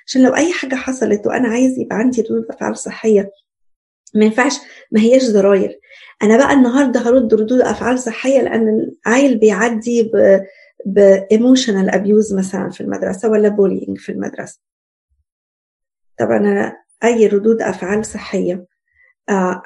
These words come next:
هتبقى ماشية مع أي نوع من الإيذاء.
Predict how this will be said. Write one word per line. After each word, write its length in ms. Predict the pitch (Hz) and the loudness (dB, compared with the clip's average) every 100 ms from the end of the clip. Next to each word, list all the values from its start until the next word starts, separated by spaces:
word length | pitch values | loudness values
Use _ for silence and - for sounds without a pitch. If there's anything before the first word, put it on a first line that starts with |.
| - | -14
هتبقى 360 | - 196 220 208 | -6 0 0 0
ماشية 360 | 214 254 - 202 | -2 -2 -2 -2
مع 220 | 190 185 | -2 0
أي 180 | 254 220 | 2 2
نوع 180 | 233 | 2
من 220 | 226 208 202 | 0 0 0
الإيذاء. 800 | 202 - - 226 233 320 - | -2 -6 -6 -2 0 0 -2